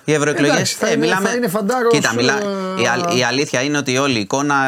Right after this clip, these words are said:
Speaker 1: αν την παρακολουθείς έτσι λίγο, είναι μια εικόνα διαλυτική τελείως.
Speaker 2: Ναι.
Speaker 1: Οπότε είναι αυτή η κατάσταση. Λοιπόν, σε πάω εξάρχεια.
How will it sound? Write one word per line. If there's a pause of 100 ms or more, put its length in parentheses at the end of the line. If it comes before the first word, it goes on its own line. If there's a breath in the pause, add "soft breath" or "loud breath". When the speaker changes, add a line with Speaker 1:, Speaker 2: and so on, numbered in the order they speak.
(420)
Speaker 1:
αν
την
παρακολουθείς
έτσι
λίγο,
είναι
μια
εικόνα
διαλυτική
τελείως. (140)
Speaker 2:
Ναι. (680 loud breath)
Speaker 1:
Οπότε
είναι
αυτή
η
κατάσταση.
Λοιπόν,
σε
πάω
εξάρχεια.